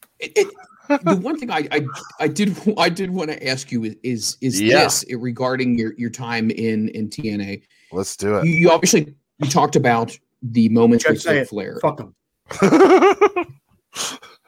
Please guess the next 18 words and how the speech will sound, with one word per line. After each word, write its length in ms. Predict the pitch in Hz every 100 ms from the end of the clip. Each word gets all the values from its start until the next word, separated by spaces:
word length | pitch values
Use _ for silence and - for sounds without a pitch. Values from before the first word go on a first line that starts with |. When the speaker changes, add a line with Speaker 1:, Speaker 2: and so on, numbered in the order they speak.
| _ _ _ - 123 143
Speaker 1:
Mikey 280 | 175 - 220
can 140 | 220
say 220 | 226 196
these 180 | 185 185
things. 380 | 285 170 - - _ _ _
I'm 140 | 135 147
the 60 |
straight 300 | 147 156 135
guy. 320 | 135 87 107 117
Um, 440 | 135 135 135 127 131 _ _ _ _
Speaker 3:
I 120 | 156 165
give 160 | 160
Speaker 1:
when 100 | 214
it 40 | 135
Speaker 3:
zero 80 | 247
Speaker 1:
comes 160 | 233
to, 60 | 208
Speaker 3:
fucks. 140 | -